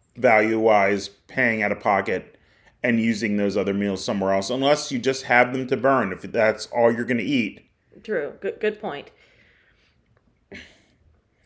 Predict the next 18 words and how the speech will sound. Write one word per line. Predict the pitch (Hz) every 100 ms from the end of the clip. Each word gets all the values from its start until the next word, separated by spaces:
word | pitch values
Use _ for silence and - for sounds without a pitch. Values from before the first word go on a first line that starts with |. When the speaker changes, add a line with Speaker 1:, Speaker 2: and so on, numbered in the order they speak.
| _ _ _ _ _ -
Speaker 1:
Uh, | 147
one | 170 240
thing | 247
that | 220 175
a |
lot | 156 156
of |
people | 160 139
don't | 123 147 165
know | 135 101
is | 95 95
a |
quick | 92 - 151
service | - 143 123 123 - - - _ _ _
credit | - 120 120 127 -
can | 147 147
be | 147
transferred | - 131 127 - 139 139 147